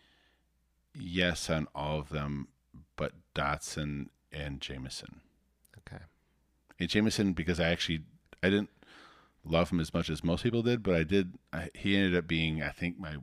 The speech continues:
Speaker 1: wide receiver six. Like, it's still pretty good. Um,
Speaker 2: He's pretty good. I don't think I'd trade him.
Speaker 1: he's just, the, the speed is so otherworldly. Like, to me,
Speaker 2: Yeah.
Speaker 1: like, there's a lot of potential upside there. Um,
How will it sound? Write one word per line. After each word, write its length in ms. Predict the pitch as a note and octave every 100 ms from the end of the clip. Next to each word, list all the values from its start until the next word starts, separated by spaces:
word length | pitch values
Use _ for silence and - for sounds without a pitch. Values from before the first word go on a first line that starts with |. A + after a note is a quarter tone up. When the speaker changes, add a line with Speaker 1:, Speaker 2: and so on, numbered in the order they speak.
| A1
Speaker 1:
wide 220 | B1+ D2+
receiver 340 | D2 - C2 A1+
six. 540 | - G#2+ - - -
Like, 120 | F2 F2 - -
it's 220 | - -
still 160 | - A#2
pretty 220 | F#2+ E2+
good. 300 | F2 E2 D#2+ - - - - - - _
Um, 600 | - E2 D#2+ D#2 D2+ C#2+ - _ _ _ _
Speaker 2:
He's 200 | - B2
pretty 320 | - - - -
good. 240 | A#2+ B2+ _ _ _ _ -
I 100 | A2+
don't 160 | A2+ G2+
think 180 | G2 -
I'd 140 | F2+
trade 280 | - F2+ E2+
him. 260 | E2+ F2 - -
Speaker 1:
he's 180 | A2 G#2+
just, 200 | A2 -
the, 200 | G2+ G2+
the 220 | F2+ F2+
speed 420 | - - G#2 G2
is 160 | D2+ D2+
so 840 | - - - F2 F2 E2 D#2+ D2 -
otherworldly. 800 | E2 D#2 D2 C#2+ D2 C2+ B1+ C2+ _
Like, 180 | D2+ D2+
to 100 | -
me, 120 | E2+ E2
Speaker 2:
Yeah. 120 | E2+
Speaker 1:
like, 160 | D#2+
there's 200 | D#2+ D2+
a 120 | D2 C2+
lot 260 | D#2+ D#2 D2+
of 80 | D2
potential 480 | C#2+ D2 C2+ - C2
upside 320 | - C2+ B1
there. 180 | B1+ C2+ - - - - - - F2
Um, 480 | E2+ E2 D#2+ D2